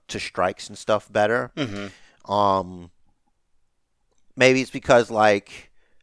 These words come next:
Speaker 1: maybe not for these new kids coming up, but, like, you, everybody's arm wrestled
Speaker 2: Mm-hmm.
Speaker 1: at one point in their life, so that's, like, relatable. You know what I mean? It's like, oh, and it's, like, this primal, like, who's the stronger chimp?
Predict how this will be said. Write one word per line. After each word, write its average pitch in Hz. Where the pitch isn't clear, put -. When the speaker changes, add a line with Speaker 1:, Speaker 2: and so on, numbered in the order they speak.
Speaker 1:
maybe 120
not 101
for -
these 85
new 90
kids 80
coming 76
up, 76
but, 98
like, 110
you, 117
everybody's 117
arm 85
wrestled 76
Speaker 2:
Mm-hmm. 110
Speaker 1:
at 101
one 90
point 85
in 80
their 76
life, 76
so 98
that's, 98
like, 107
relatable. 104
You 101
know 95
what 92
I 87
mean? 92
It's 95
like, 101
oh, 104
and 110
it's, 117
like, 117
this 110
primal, 120
like, 104
who's 156
the 127
stronger 127
chimp? -